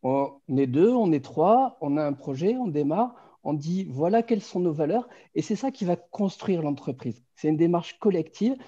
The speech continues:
et les gens vont venir se greffer autour de ces valeurs parce qu'ils se reconnaissent. La culture d'entreprise, je pense que, euh, il faut pas confondre ça avec la culture.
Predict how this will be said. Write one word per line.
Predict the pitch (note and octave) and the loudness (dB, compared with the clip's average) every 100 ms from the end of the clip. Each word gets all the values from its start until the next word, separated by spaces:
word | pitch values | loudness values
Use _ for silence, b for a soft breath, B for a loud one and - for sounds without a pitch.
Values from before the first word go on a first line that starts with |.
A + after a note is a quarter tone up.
| B _ | B _
et | D#3 | 4
les | F3+ | 6
gens | G#3 A#3+ | 4 2
vont | G3 | 2
venir | F#3 G3+ | 2 2
se | - E3 | 0 -4
greffer | D3+ E3+ G#3+ - G#3+ B3 B3+ | -2 0 0 0 0 0 -2
autour | - F3+ G3+ | -6 -2 0
de | F#3+ | 0
ces | - | 0
valeurs | D#3 D#3 G#3+ - _ _ _ | 0 2 0 -2 _ _ _
parce | G3 - | -6 -4
qu'ils | F#3+ | -8
se | - | -6
reconnaissent. | - D#3 D3 A#2 G#2+ _ b b b b b - | -6 -4 -2 -4 -8 _ b b b b b -2
La | A#2 | -2
culture | - - C4 A#3+ - A#3 | -2 0 2 2 2 2
d'entreprise, | G3+ F#3+ - F3+ - A3 C4+ C4+ _ _ _ | 4 0 0 -4 2 2 2 0 _ _ _
je | - - | -20 -12
pense | - G3+ G3+ | 0 0 0
que, | _ F#3+ G3 G#3+ G#3+ - | _ 4 6 6 4 0
euh, | D#3+ C#3+ C#3+ D3 D3 D#3 _ | 0 2 4 4 2 -2 _
il | C3+ | -10
faut | - | -8
pas | D#3+ A3+ | -4 -4
confondre | A3 F3+ G3 F3+ | -4 -4 -6 -6
ça | - | -2
avec | G#3+ D#3+ D#3 | 0 0 -2
la | |
culture. | C#3 _ - D#3 - - A2+ | -8 _ -6 -6 -8 -10 -10